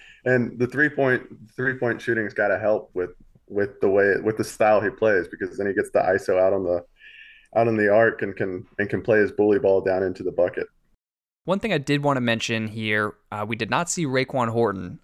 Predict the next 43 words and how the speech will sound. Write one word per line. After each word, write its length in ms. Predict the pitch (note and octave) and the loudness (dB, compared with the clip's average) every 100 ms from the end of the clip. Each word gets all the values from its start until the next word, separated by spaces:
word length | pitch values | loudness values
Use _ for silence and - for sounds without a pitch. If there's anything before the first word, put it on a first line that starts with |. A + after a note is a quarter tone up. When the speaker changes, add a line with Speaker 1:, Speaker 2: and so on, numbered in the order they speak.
| - | -8
Speaker 2:
with 180 | B2 | -8
the 60 | - | -8
team. 500 | - A#2 G#2+ G2 B2 - | -6 -4 -4 -6 -8 -12
We, 240 | G#2+ G#2 | -12 -12
he 160 | - A#2 | -10 -10
did 140 | G#2+ | -4
not 160 | A2+ A#2+ | -2 -2
make 140 | B2+ | -2
the 80 | - | -8
trip 260 | - A#2 A2+ | -8 -8 -6
up 80 | - | -10
to 60 | |
Hampton. 600 | G#2 G#2+ G#2 A2 G#2+ G#2+ - - _ _ _ | -4 -4 -4 -4 -4 -6 -10 -20 _ _ _
From 140 | - A#2 | -6 0
what 120 | F3+ | 0
it 80 | F#3 | 0
sounded 560 | - - B2 C3+ D3 | -2 0 0 0 -2
like 380 | D3 C#3+ C#3 - | 0 2 0 -6
from 320 | - C3 A#2+ | -8 -6 -4
Pat 240 | - B2+ - | -4 -6 -4
Kelsey, 340 | A#2 B2+ C#3 | -4 -4 -4
and 80 | A#2 | -4
this 140 | A#2 | -4
is 100 | A#2+ | -4
not 180 | A2+ G#2+ | -2 -2
me, 180 | G#2+ G#2+ | -2 -4
like, 180 | G2 F#2+ | -4 -6
reporting 400 | G2 A#2+ A#2+ B2 | -6 -4 -2 -2
anything, 320 | B2 A#2 A#2+ | -4 -4 -4
but 80 | G#2 | -4
just, 260 | G2+ - | -6 -6
like, 160 | A2 G#2 - | -6 -8 -8
reading 400 | A2+ A2+ A2 G#2+ | -8 -6 -6 -6
the 60 | |
tea 200 | - A2 | -8 -6
leaves, 500 | A2 A2 A2 - - - _ _ - | -4 -4 -4 -6 -6 -10 _ _ -6
seems 360 | - C#3 D3 | -2 0 2
like 180 | D3+ C#3 | 2 0
kind 160 | D3 C#3+ | -2 0
of, 60 | |
like, 120 | C3+ | 0
an 80 | C3 | 0
academic 760 | G#2 C3 C3+ C3 C#3 - - | -4 -4 -4 -2 -4 -6 -20